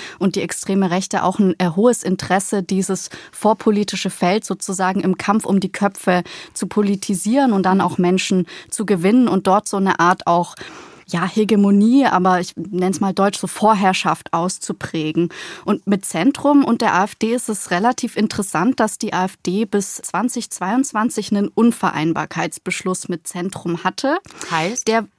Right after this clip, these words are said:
Speaker 1: also man durfte nicht, sozusagen, wenn man im Zentrum war, auch in der A F D sein.
Speaker 2: Weil?
Speaker 1: Die war denen zu rechts. Sie wollten keine Mitglieder haben, die im Zentrum und in der A F D sind. Und zwanzig zweiundzwanzig wurde der gekippt.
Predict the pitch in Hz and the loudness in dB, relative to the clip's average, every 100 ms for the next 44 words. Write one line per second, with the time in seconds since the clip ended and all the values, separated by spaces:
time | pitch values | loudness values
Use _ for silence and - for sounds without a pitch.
0 | _ _ - 196 208 208 202 226 254 - | _ _ -2 0 0 0 2 2 0 0
1 | 196 214 262 - 196 196 220 208 196 196 | 0 0 -2 -6 -8 -6 -4 -2 -2 -2
2 | 202 190 - 226 - 226 202 196 196 - | -4 -6 -2 -2 -2 -2 2 2 0 -2
3 | 196 190 165 185 - 180 180 - 156 156 | -2 0 -2 -4 -4 -2 -2 -4 -8 -8
4 | - _ - 151 135 175 330 _ _ _ | -12 _ -8 -4 -2 -4 -6 _ _ _
5 | - 202 214 208 262 277 262 - 247 226 | -8 -4 0 0 0 2 0 0 -4 -4
6 | - - - _ - 202 180 202 - 196 | -4 -10 -12 _ -12 -8 0 0 0 -2
7 | 196 202 190 214 - 226 214 196 202 208 | 0 2 0 0 -4 -4 -2 0 0 0
8 | 196 196 202 208 - 202 - 240 226 196 | -2 -2 -2 -2 -2 -4 0 0 0 -2
9 | 202 202 185 165 170 - 202 247 262 277 | 0 0 0 -2 -4 -4 -4 -2 -2 2
10 | 302 320 - 214 220 220 - - 196 220 | 2 2 -4 0 2 0 -4 -4 -2 -2
11 | 214 - 180 220 262 233 240 - 247 - | -6 -6 -4 -4 -4 -2 -2 -4 -6 -6
12 | 196 202 214 202 185 180 185 190 _ - | -2 0 0 -2 -2 0 0 -2 _ -6
13 | 190 - - - | -4 -6 -8 -12